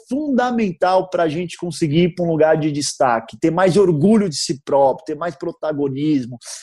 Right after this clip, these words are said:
O meu Rio de Janeiro, o meu Cristo Redentor, o meu São Paulo. Ah, eu acho que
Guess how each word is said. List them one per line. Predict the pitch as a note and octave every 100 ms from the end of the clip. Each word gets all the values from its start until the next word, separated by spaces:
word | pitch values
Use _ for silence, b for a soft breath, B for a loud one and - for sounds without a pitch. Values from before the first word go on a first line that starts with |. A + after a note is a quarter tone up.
| B
O | -
meu | E3 G#3 F#3+
Rio | B2+ F#3+
de | F3+ D#3+
Janeiro, | F3 D#3 D#3+ E3 D#3
o |
meu | F#3+ G3+
Cristo | - F#3+ E3 F3+
Redentor, | F3 D#3+ D3 - E3+ D#3+
o |
meu | D#3+ G#3
São | G3+ F#3 C#3
Paulo. | - D#3 E3 D3+ C#3 C3 b b -
Ah, | - - - - - -
eu | -
acho | F3+ -
que | G#3+ G#3